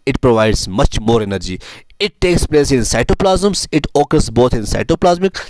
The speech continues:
जो हम बोलते हैं glycolysis, and in the mitochondria, जो हम Krebs cycle से, के नाम से भी जानते हैं, and electron transport chain भी कहते हैं।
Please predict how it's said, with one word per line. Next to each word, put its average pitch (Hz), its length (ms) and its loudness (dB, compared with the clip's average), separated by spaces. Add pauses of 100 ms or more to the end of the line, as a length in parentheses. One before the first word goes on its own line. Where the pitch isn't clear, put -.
जो 135 80 2
हम 135 80 0
बोलते 135 220 0
हैं 120 100 0
glycolysis, 190 640 0 (300)
and 165 360 0 (320)
in 147 140 0
the 113 260 -2
mitochondria, 120 840 0 (1300)
जो 127 80 2
हम 135 80 -2
Krebs - 340 -4
cycle 123 340 0
से, - 260 -4
के 120 460 -2
नाम 113 240 0
से - 120 0
भी 110 80 -2
जानते 110 380 -2
हैं, 113 80 0
and 107 100 -2
electron 107 480 0
transport 104 440 -2
chain 104 200 -2
भी 147 100 -4
कहते - 380 -6
हैं। 90 220 -8